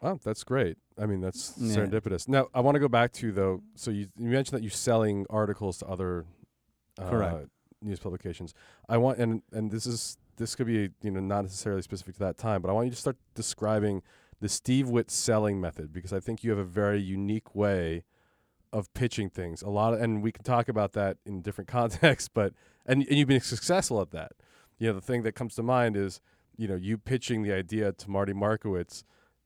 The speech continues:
Speaker 1: t-, <laughs> for the Brooklyn Nets, or to the New Jersey Nets to come to Brooklyn.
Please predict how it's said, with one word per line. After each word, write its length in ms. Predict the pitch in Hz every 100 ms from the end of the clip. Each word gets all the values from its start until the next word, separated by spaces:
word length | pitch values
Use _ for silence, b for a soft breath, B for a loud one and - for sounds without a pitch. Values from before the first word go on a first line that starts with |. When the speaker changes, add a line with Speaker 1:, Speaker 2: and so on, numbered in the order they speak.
| _ _
Speaker 1:
t-, 180 | - -
<laughs> 120 | -
for 100 | 165
the 100 | 120
Brooklyn 420 | - 127 117 110
Nets, 380 | 110 117 - - _ -
or 80 | 143
to 180 | 127
the 80 | 110
New 140 | 117 120
Jersey 220 | 123 107
Nets 220 | 113 104
to 100 | 101
come 180 | - 95
to 80 | 92
Brooklyn. 400 | 143 147 85